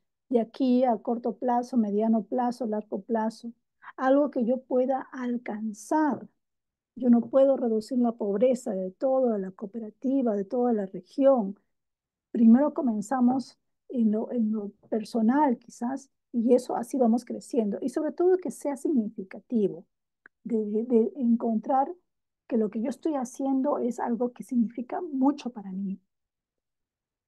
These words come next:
Otro aspecto que yo quisiera resumir aquí es la mejora de los procesos,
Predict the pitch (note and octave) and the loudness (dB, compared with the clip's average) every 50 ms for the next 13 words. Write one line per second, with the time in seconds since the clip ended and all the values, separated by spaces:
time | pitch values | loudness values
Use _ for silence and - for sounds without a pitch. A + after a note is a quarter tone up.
0 | _ - C#4+ D4 D#4 D#4+ - - - - D#4+ C#4 - E4 - - - G#3+ B3 B3+ | _ -2 0 0 0 -2 -4 -4 -2 -2 -2 -2 -2 -4 -6 -4 -4 -2 -2 -2
1 | A#3+ C#4+ - - C#4+ C#4 C4+ C#4 A#3+ - - B3 A3 A#3+ C4 C4 B3 B3+ _ - | -4 -4 -4 -2 -2 -2 -2 -4 -6 -2 0 2 2 2 2 -2 -4 -8 _ -6
2 | C#4+ C4+ B3 A3 A3 A3+ A#3+ A#3+ - _ _ _ _ _ _ - - A#3 A3 G#3+ | -4 0 0 0 0 0 -2 -6 -8 _ _ _ _ _ _ -4 -2 0 0 0
3 | G#3+ - - C4+ A3+ A#3 A#3 A#3 A#3 A3 G#3 - _ - A#3 - - - G3+ F#3+ | 0 -2 -2 0 0 2 2 0 0 -2 -4 -6 _ -14 -16 -14 -14 -14 -14 -14
4 | G3+ - - - _ - - | -16 -18 -20 -20 _ -20 -20